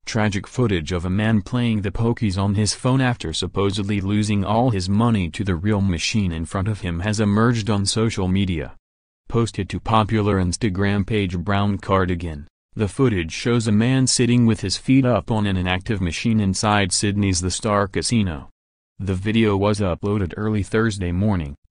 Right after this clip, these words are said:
and has already been viewed more than thirty-seven thousand times in two hours. In the video, the man can be seen holding his head as the poker machine in front of him sits empty,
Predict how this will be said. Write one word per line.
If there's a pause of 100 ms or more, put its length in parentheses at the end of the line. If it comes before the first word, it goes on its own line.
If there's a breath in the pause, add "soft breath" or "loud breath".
and
has
already
been
viewed
more
than
thirty-seven
thousand
times
in
two
hours. (540)
In
the
video, (240)
the
man
can
be
seen
holding
his
head
as
the
poker
machine
in
front
of
him
sits
empty,